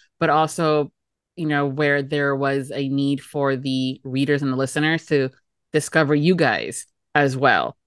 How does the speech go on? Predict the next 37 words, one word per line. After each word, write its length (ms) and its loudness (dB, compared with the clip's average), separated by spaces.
And 160 2
what 140 4
does 120 -2
that 200 0
look 260 2
like? 460 -4
And 420 0
ha-, 340 -4
and 360 0
ensure 280 0
that 120 2
you 120 -2
guys 480 -2
n-, 200 0
understood 600 2
that 180 0
you 200 0
are 200 0
a 140 -4
business 560 -4
and 300 0
that 140 0
you 100 0
need 160 0
to 100 -6
have 460 -4
a 60 0
lot 160 2
of 60 -4
stuff 260 -4
kind 260 -2
of 60 -2
going 200 0
on, 120 0
like 140 2
a 40 4
website 640 2